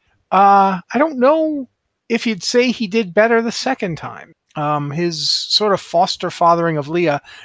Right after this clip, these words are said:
not his fault. I'm not blaming him for this, but he didn't exactly prepare her for the whole, "Oh, your mom's super evil" thing. Um, so, yeah, I don't know. Deckard Cain, I think he's an interesting example of somebody who's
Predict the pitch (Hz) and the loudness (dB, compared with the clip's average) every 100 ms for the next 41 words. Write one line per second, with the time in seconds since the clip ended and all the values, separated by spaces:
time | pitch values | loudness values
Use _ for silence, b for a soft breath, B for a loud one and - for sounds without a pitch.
0 | B 165 233 320 196 180 214 - - - | B 0 4 4 2 -2 -2 -2 0 4
1 | 277 139 147 - - 160 226 170 143 170 | 6 4 -2 -12 -8 -4 -4 -4 -4 0
2 | 247 185 139 143 139 135 113 - - - | 0 0 -2 -4 -6 -10 -12 -12 -10 -12
3 | _ b - 139 160 160 156 156 156 156 | _ b -16 -4 4 6 8 6 6 4
4 | 156 151 180 269 254 - 190 175 135 147 | 2 -2 -2 -4 -4 -8 -8 -8 -6 0
5 | 165 240 254 240 - 220 196 208 180 233 | 2 4 4 2 -2 -8 -4 -6 -4 -2
6 | 240 220 156 123 117 120 127 _ _ - | 0 0 -2 -6 -8 -10 -14 _ _ -6
7 | - 160 160 165 180 170 151 139 185 190 | 0 2 2 4 4 4 2 2 4 4
8 | 165 151 160 196 190 165 - _ - - | 2 2 4 4 2 -2 -6 _ -12 -8
9 | - - - 202 208 180 156 143 135 113 | -4 -2 0 -2 0 0 0 0 -4 -8
10 | 110 - _ - 131 107 101 - 160 143 | -18 -20 _ -10 -8 -10 -16 -10 -4 -2
11 | 143 139 - _ _ _ - - - 294 | -2 -6 -12 _ _ _ -8 -8 -4 -2
12 | 302 302 294 349 294 302 339 294 165 208 | 0 0 0 2 2 0 0 -2 -2 -4
13 | 247 254 240 139 139 - 196 196 185 185 | -2 -2 -2 -4 -6 -6 -6 -6 -4 -4
14 | 190 185 - 190 180 156 175 190 170 147 | -4 -6 -4 -2 -2 0 -2 0 -4 -4
15 | - 160 151 151 147 147 139 | -2 -2 0 -2 0 -2 -2